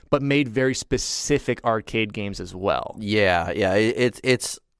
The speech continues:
Speaker 2: as I said, they're novelties. Like, once in a blue moon, you go to a really big mall,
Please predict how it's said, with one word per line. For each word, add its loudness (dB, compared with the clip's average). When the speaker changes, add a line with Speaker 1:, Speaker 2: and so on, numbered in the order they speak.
Speaker 2:
as 4
I 4
said, 0
they're 6
novelties. -2
Like, 4
once 4
in 4
a 0
blue 2
moon, 2
you -2
go 0
to 2
a 0
really 2
big 0
mall, 2